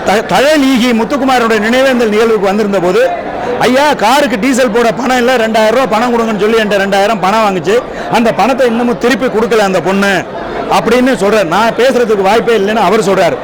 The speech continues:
அப்போ நான் எப்படி பேசாதது அந்த அம்மா சொல்லுதோ, அந்த மாதிரி அண்ணன் சீமானை வீழ்த்துவதற்கு,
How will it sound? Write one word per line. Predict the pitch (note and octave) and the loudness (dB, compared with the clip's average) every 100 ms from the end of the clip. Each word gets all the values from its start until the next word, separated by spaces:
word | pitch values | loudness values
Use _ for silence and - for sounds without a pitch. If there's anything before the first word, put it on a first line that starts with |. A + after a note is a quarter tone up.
| - - - - | -8 -10 -6 -2
அப்போ | F#3+ F#3+ G3 B3+ F3+ - - | 0 2 2 2 0 -6 -6
நான் | D3 E3 A#3+ C#4 | -2 0 2 2
எப்படி | C4 C4 E4+ | 2 2 -2
பேசாதது | A#3+ C4+ C#4 C4+ C4 B3+ | 0 0 2 2 2 2
அந்த | A#3 G#3+ | 0 0
அம்மா | G#3+ B3 | 0 0
சொல்லுதோ, | F#3+ A3 G#3+ F#3+ A#3 - - - - | 0 0 2 2 2 0 -6 -8 -4
அந்த | F#3 G3 | 0 2
மாதிரி | G#3+ C#4+ C4+ | 2 2 2
அண்ணன் | B3+ F3 B3+ B3+ - | 0 0 0 0 0
சீமானை | C4 F4 E4+ C#4+ C4 A3+ | 0 2 2 2 2 0
வீழ்த்துவதற்கு, | C4 C4 A#3+ G3+ F#3 G#3+ A3+ | -2 0 2 2 0 0 2